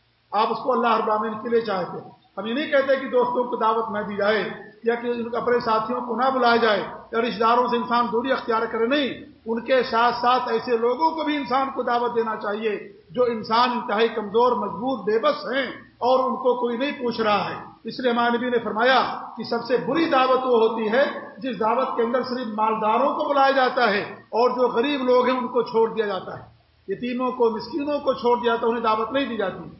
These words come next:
یہ سب سے بری دعوت ہوتی ہے۔ تو الغرض انسان اللہ کے لیے محبت کرتا ہے۔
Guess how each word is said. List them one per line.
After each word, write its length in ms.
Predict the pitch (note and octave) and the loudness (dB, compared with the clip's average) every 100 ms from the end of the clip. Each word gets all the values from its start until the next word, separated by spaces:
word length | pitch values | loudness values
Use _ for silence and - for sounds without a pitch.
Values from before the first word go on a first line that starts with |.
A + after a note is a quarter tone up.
| - A#3 | -14 -4
یہ 100 | A3+ | -2
سب 200 | A#3 A3+ | -2 -2
سے 100 | A#3+ | -2
بری 240 | C#4 E4 | 0 0
دعوت 320 | D4 C4+ A#3+ | 2 2 2
ہوتی 300 | G3+ G#3 G3+ | 0 -4 -6
ہے۔ 320 | E3 - - _ | -8 -10 -16 _
تو 80 | A3 | -4
الغرض 440 | G#3+ A#3+ D4+ D4+ C4+ | -2 2 2 2 -2
انسان 320 | A#3+ A#3+ A3 | -2 0 0
اللہ 420 | G#3+ A3 A#3+ A#3 A#3 | -2 0 2 2 0
کے 60 | |
لیے 160 | A#3 A#3 | 0 0
محبت 400 | G#3+ G3 G#3 - | 0 -4 -6 -8
کرتا 260 | F3 | -14
ہے۔ 60 | F3+ | -12